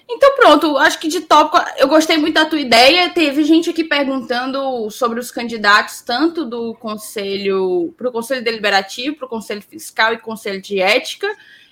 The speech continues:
Eu acho que é algo que a gente pode até ir atrás de saber, até pra, tipo, pelo menos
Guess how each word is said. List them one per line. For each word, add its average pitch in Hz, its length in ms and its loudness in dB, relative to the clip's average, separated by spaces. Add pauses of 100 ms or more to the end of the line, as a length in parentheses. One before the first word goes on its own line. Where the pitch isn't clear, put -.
(100)
Eu 285 140 2
acho 302 280 2
que 320 160 0
é 302 60 4
algo 285 220 4
que - 80 -6
a 285 40 0
gente 269 200 -8
pode 240 200 0
até 240 420 -2
ir 311 80 -2
atrás 254 400 -2
de 226 200 -8
saber, 214 480 -2
até 262 280 -6
pra, 214 500 -6
tipo, - 320 -20
pelo 185 160 -10
menos 214 340 -10